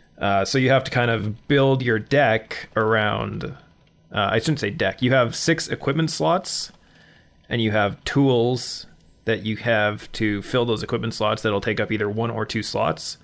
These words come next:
So depending on what the, the thing is, you can get, let's say, a one equipment slot item that'll bump your dice roll by one. So you roll a five, move it into this equipment slot, pops it to a six.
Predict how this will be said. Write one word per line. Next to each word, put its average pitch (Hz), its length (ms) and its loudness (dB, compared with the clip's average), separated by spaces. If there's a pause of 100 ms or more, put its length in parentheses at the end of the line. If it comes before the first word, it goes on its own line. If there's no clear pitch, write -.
(800)
So 113 200 0
depending 120 360 0
on 110 200 -2
what 117 300 -4
the, 101 480 -2
the 107 180 -6
thing 127 280 -2
is, 147 400 0
you 117 120 2
can 117 160 -2
get, 107 320 -2
let's 113 180 -4
say, 104 800 -2
a - 60 -8
one 123 440 -2
equipment 127 380 -2
slot 113 320 0
item 110 460 0 (420)
that'll 101 640 0 (100)
bump 120 460 -2
your 110 140 0
dice 104 340 -2
roll 104 140 0
by 101 160 0
one. 101 260 -6
So - 120 -8
you 104 80 -6
roll 107 140 0
a 98 40 -2
five, 131 380 2
move 110 200 0
it 110 80 0
into 104 200 -4
this 107 120 -6
equipment - 320 -4
slot, 104 380 -2 (800)
pops 117 240 0
it - 80 -10
to 107 120 -2
a 98 40 0
six. - 520 -4